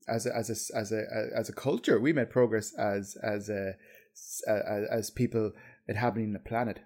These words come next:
you know, um, uh, as beings, uh, uh, in, in, in, in a, in a section of the universe.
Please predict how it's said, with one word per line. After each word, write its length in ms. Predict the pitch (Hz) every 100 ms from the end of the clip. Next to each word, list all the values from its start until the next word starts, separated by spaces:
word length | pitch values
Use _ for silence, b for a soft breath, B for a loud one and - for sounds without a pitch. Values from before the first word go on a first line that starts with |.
| _ _ -
you 140 | 104
know, 260 | 98 113 123 _ _ _ _ _ 107
um, 500 | 107 107 107 101 - _ _ _ _ _ _ _ _ _
uh, 180 | 117 117 - 110 -
as 220 | 110 110
beings, 640 | 98 135 123 120 110 101 - b b b -
uh, 40 |
uh, 880 | 110 104 101 98 98 - - - - - - - - -
in, 120 | 123
in, 200 | - 123 -
in, 220 | 120 110 -
in 160 | 110
a, 280 | 110 104 -
in 80 | 110
a 100 | 104
section 380 | - - - 110
of 80 | 101
the 80 |
universe. 540 | 104 127 120 98 92